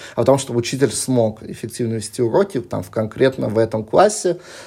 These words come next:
в этой школе, в этом коллективе и так далее. Третий сериал, э, это Тед Лассо. Э, он, мне кажется, уже более популярный, чем два предыдущих. Ну, Тед Лассо — это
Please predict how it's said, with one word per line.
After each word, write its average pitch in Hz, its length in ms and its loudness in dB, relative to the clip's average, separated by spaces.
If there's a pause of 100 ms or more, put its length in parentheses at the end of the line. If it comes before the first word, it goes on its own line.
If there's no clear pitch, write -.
(120)
в 110 100 4
этой 117 240 4
школе, 170 480 6
в 107 80 2
этом 110 260 0
коллективе 127 800 -2 (180)
и 117 120 -2
так 113 180 0
далее. 101 340 -4 (1000)
Третий 185 720 4
сериал, 143 720 4 (120)
э, 120 320 2
это 175 180 0
Тед - 220 -2
Лассо. 196 480 4 (240)
Э, - 60 -10
он, 127 420 -2
мне 117 140 -4
кажется, - 260 -4
уже 110 160 -2
более 127 320 4
популярный, 175 560 0
чем 160 260 -4
два 143 180 2
предыдущих. 135 1000 -4
Ну, 143 280 -2
Тед 117 160 0
Лассо — 120 320 0
это - 100 -16